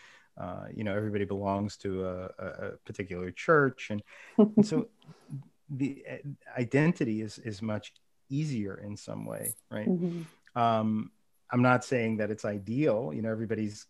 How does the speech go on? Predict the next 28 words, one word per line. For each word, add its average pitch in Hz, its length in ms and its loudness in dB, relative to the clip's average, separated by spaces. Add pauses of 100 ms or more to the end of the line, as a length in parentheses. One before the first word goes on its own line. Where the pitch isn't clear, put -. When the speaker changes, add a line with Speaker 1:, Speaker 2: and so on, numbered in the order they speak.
(100)
Speaker 1:
got 107 180 -4
their 113 100 2
nose 107 280 4
up 104 160 0
in 104 140 -4
everybody 104 340 -6
else's 104 340 -4
bus-, 104 220 -8
business 110 560 -6
and 110 100 -2
it 101 100 -4
has 104 200 -4
its 101 160 -10
own 95 360 -4
challenges. 123 680 -2 (140)
Speaker 2:
It's 113 100 -10
Speaker 1:
But - 80 2
Speaker 2:
less 131 220 2
to 208 100 4
think 247 280 4
about. - 320 -4 (200)
<laughs> - 140 -18
Speaker 1:
it 131 180 8
is 240 60 6
a 120 80 -2
lot 120 420 -2
less 104 240 -8
to - 120 -20